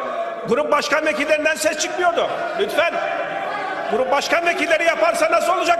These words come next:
bu iş? Söyledik, söyledik. Milletvekillerine. Ben Türkçe konuşuyorum. Ben Türkçe konuşuyorum.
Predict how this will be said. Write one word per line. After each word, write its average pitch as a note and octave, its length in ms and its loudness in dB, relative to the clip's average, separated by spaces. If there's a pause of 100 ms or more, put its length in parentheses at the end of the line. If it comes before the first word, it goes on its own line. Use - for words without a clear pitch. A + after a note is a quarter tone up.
bu C#4+ 60 0
iş? G3+ 100 -2 (1600)
Söyledik, D#4 640 2
söyledik. D4+ 500 2 (600)
Milletvekillerine. E4 1000 0 (1300)
Ben C#4+ 180 0 (280)
Türkçe E4+ 240 0
konuşuyorum. D#4+ 560 0 (540)
Ben D4+ 240 2
Türkçe E4 240 0
konuşuyorum. C4+ 520 0